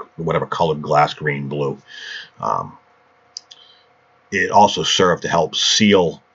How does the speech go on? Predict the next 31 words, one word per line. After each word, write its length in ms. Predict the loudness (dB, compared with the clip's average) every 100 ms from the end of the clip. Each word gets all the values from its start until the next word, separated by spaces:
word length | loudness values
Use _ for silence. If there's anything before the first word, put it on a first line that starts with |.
| -8
the 460 | -6 -4 -4 -8 -6
skull 480 | -6 2 4 2
to 240 | -2 -6 -4
the 180 | -6 -6
chassis, 600 | 0 2 2 0 -8 -8 _ -20 -20 -8
and 100 | -2
I 80 | 0
just 160 | 0 -6 _ -2
etched 280 | 0 0 -4
some 160 | -2
lines 400 | 0 2 2 2
in 100 | -2
it 120 | -4 -2
so 180 | 0 0
it 80 |
kind 160 | 0 -2
of 100 | -2
blended 360 | -4 -4 -2 -2
in 100 | -2
with 120 | -2
the 100 | -4
skull, 420 | -2 2 2 2
and 80 | 0
I'm 60 |
gonna 180 | -4 -6
end 140 | -6 -6
up 120 | -6
painting 280 | -4 -4 -4
it 140 | -8
to 80 | -8
match. 520 | 0 0 -2 -8 -14